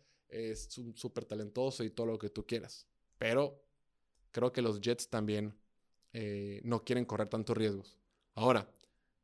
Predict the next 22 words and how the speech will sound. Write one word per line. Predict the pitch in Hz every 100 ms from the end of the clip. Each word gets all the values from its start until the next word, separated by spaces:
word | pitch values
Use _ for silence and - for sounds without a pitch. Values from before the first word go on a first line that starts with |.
| _ _
eh, | 113 107 107
Woody | 113 147 147
Johnson, | 143 165 160 139
el | 117
dueño | 120 143
de | 123
los | 101
Jets, | 123 143 -
fue | - 123 143
con | 143 131
él, | 127 135
habló | 120 107 139
con | 139 151
él, | 120 127
lo | 101 110
quiere. | 147 220 139 - _
Dijo, | 131 113
Ya |
estoy | 117 - 147
harto | 151 151
de | 156
perder. | 131 117 -